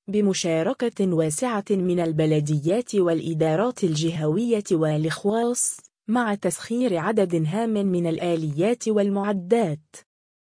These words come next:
وقد وفرت بلدية قصيبة المديوني شاحنة وآلة تراكس، فيما دعمت الإدارة الجهوية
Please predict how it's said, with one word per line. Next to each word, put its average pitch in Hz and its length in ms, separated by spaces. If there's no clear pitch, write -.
وقد 190 360
وفرت 180 640
بلدية 175 600
قصيبة 208 500
المديوني 165 840
شاحنة 202 680
وآلة 180 840
تراكس، 240 720
فيما 277 400
دعمت 180 600
الإدارة 175 680
الجهوية 180 800